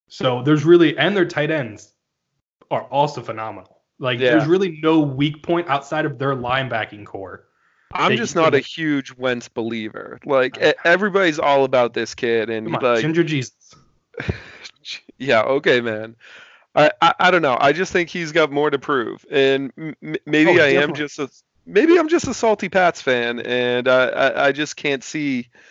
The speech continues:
Speaker 1: It's
Speaker 2: you know,
Speaker 1: fine.
Speaker 2: the,
Speaker 1: You can be a
Speaker 2: the
Speaker 1: salty Pats fan. I mean, it's not often that a Pats fan has to be salty about much after, you know, they won the Super Bowl last year and,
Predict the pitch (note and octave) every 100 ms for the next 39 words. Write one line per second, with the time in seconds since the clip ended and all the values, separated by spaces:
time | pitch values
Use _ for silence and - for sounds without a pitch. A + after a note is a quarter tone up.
0 | _ _ _ C3 C#3+ C3 A#2+ B2 A#2+ G3+
1 | C#4 F3+ A#3 - - F#3 F3 - A#3 -
2 | D#3 F3+ D3+ C3 A#2 C3 B2+ C#3 E3+ E3
3 | F3 F3 C#3+ B2+ D3+ D3+ D3+ C#3+ D3 C#3+
4 | C#3+ A#2 - C#3+ D3+ B2+ A2+ A#2 A2 A2
5 | A#2 A#2 A#2 A2 A2 _ _ _ _ _
6 | _ - C3+ C3+ B2+ D#3 C#3+ C3 C3+ B2
7 | A#2+ A#2+ - B2 A#2+ A#2+ A2+ A2+ A2+ A2